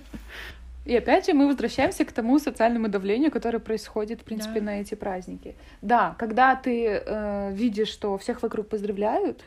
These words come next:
Speaker 1: когда все ходят, там, не знаю, с цветочками, с тюльпанчиками, с мимозами, да, ты чувствуешь себя, возможно, неловко.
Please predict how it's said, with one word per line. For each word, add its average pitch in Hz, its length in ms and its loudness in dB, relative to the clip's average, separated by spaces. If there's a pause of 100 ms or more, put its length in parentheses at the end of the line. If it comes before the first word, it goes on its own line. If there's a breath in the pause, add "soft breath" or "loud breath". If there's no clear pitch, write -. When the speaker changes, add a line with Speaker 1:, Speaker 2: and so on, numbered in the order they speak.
Speaker 1:
когда 220 280 2
все 226 180 -2
ходят, 214 400 0
там, 202 160 -2
не 208 60 -2
знаю, 190 240 -4
с 202 40 -16
цветочками, 214 680 -2
с 208 60 -8
тюльпанчиками, 208 800 -2
с 202 120 -10
мимозами, 208 920 -2 (260 loud breath)
да, 202 300 2
ты 196 300 -4
чувствуешь 202 560 -4
себя, 190 340 -4
возможно, 190 480 -4
неловко. 196 680 -4